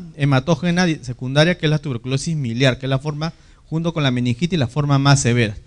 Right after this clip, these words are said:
Y extrapulmonares tenemos todas las otras, ¿no? Como cualquier órgano o sistema puede tener tuberculosis, cualquiera, ¿ya?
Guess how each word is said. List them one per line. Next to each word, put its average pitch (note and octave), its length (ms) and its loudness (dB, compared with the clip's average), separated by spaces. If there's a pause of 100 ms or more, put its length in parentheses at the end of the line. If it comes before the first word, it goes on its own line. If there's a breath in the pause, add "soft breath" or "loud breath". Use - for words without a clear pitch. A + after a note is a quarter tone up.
(320 soft breath)
Y E3 80 0
extrapulmonares A3+ 800 8
tenemos D#3+ 400 4
todas D#3+ 220 4
las C#3+ 160 4
otras, G#2+ 320 -6
¿no? F3+ 160 -4
Como D3 180 -12 (220)
cualquier D#3 400 4
órgano A#3 260 6
o F3 60 6
sistema G#3+ 500 4 (520 soft breath)
puede G3 360 8
tener D3+ 320 4
tuberculosis, B2 760 2
cualquiera, A#2 540 2 (840)
¿ya? B2 320 -6